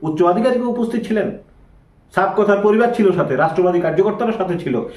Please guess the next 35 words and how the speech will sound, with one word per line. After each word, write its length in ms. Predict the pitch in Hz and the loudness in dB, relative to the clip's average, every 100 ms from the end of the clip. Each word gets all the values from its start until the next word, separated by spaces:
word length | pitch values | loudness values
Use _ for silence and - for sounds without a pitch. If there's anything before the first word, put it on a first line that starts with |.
| - - | -18 -10
সেখান 460 | - 190 196 220 | 0 2 2 0
থেকে 280 | 214 202 202 | 2 2 4
ওদের 280 | 180 185 208 | 4 4 2
সামনে 340 | - 196 190 | 2 2 2
বসে 520 | 160 214 - 160 123 - - | 2 0 2 0 0 -4 -4
ওদের 180 | 170 185 | 0 0
সাথে 260 | 190 185 151 | 2 0 0
কথা 260 | 165 175 214 | 0 2 2
বলে 180 | 233 | 2
তারপর 320 | 214 190 185 175 | 2 0 2 0
ওদের 220 | 175 175 | 0 0
টাকা 260 | 170 190 | -2 0
আদায় 220 | 196 - 175 | 0 0 0
করে 180 | 175 | 0
দিতে 200 | 160 147 | 0 -2
হলো। 260 | 151 131 - - - | -2 -2 -6 -8 0
তাও 260 | 202 247 | 2 4
নয়, 400 | 254 233 196 220 - - | 4 2 2 -2 -8 -2
মালিকের 420 | 160 180 185 196 | 2 4 4 4
ভাবভঙ্গি 580 | 202 165 165 170 196 208 | 2 0 0 2 2 4
দেখলে 300 | 202 202 214 | 2 2 2
আপনি 400 | 185 - 190 185 - - | 0 2 0 0 -6 -10
শিউরে 380 | - 226 233 233 | 0 2 4 4
উঠবেন, 380 | - 156 226 - - - | 2 0 -2 -4 -10 -2
অথচ 360 | 170 233 226 196 156 | 0 0 0 0 0
এখনো 280 | 147 208 | 2 2
পর্যন্ত 340 | 254 220 240 220 | 2 0 -2 -2
টাকা 240 | 226 220 | -2 -2
ক্লিয়ার 300 | 220 220 208 | 0 2 2
নেই। 340 | 196 185 - - - _ - - - - | 2 0 -4 -8 -20 _ -20 -20 -20 -20
সেই 280 | - 208 147 | 0 2 2
বিহার 340 | 175 185 202 | 2 2 0
থেকে, 420 | 214 208 202 160 - | 0 2 4 2 -2
আহ, 260 | - 139 | -8 -4
আহ, 300 | 135 139 139 | -2 0 0